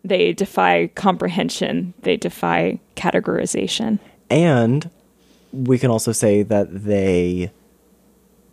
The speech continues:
Speaker 2: do things that they're not supposed to do, not only by not existing, but also, like, they enter the house when they're not supposed to, and yet they don't menace.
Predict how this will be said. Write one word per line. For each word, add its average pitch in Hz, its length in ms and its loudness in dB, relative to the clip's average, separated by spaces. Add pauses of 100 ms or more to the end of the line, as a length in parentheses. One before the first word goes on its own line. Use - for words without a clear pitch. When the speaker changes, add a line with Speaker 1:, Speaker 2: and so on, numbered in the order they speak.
(120)
Speaker 2:
do 110 480 2
things 101 540 -2
that 107 120 -2
they're 127 100 2
not 85 220 -2
supposed - 680 -4
to - 120 -6
do, 87 680 0
not 104 340 2
only 110 300 2
by 101 180 2
not 98 220 -2
existing, 95 760 -2
but 98 120 0
also, 98 320 0
like, 92 380 -2 (380)
they 104 180 2
enter 98 240 -2
the 92 80 -2
house 127 340 2
when 117 80 -2
they're 110 100 0
not 107 200 -2
supposed - 500 -2
to, 98 480 0 (760)
and 113 200 4
yet 113 200 2
they 120 120 -2
don't 98 220 -2 (120)
menace. - 800 -4